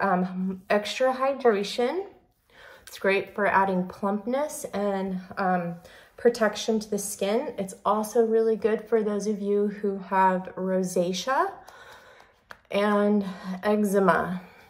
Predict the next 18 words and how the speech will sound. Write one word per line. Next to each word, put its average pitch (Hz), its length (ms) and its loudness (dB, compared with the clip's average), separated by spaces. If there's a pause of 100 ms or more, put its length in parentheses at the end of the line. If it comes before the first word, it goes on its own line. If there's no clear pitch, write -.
(220)
So 214 440 6
you 220 240 0
can 277 240 -2
use 277 200 0
this 262 300 8 (100)
on 208 180 2
its 180 200 -6 (160)
own, 247 440 2 (560)
or 240 300 8
you 240 340 0
can 262 400 0
use 226 280 0
it 226 240 4
to 208 120 0
boost 214 480 -2
your 185 160 0
skin 202 500 -6
serum 302 420 -4